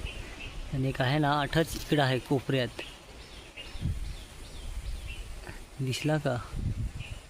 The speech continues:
हे पहा, इथं आहे हे. त्याच्यामुळं आहे ना, शेवळा गवसताना आहे ना, असा बसायचा खाल आणि तसे सगळीकडे गोल पाहायचा,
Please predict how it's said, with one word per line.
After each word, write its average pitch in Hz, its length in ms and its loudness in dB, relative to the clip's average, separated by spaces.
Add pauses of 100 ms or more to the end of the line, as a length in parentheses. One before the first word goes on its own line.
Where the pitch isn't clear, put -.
(640)
हे 143 160 -2
पहा, 139 160 4
इथं 135 240 4
आहे 120 200 2
हे. 113 200 2 (1500)
त्याच्यामुळं 151 360 6
आहे 160 80 8
ना, 165 140 8
शेवळा 156 260 10
गवसताना 151 480 8
आहे 151 120 8
ना, 127 160 6 (800)
असा 139 140 4 (100)
बसायचा 170 420 10
खाल 156 260 8 (320)
आणि 139 140 6
तसे 180 340 8
सगळीकडे 160 460 10
गोल 160 300 12
पाहायचा, 131 400 8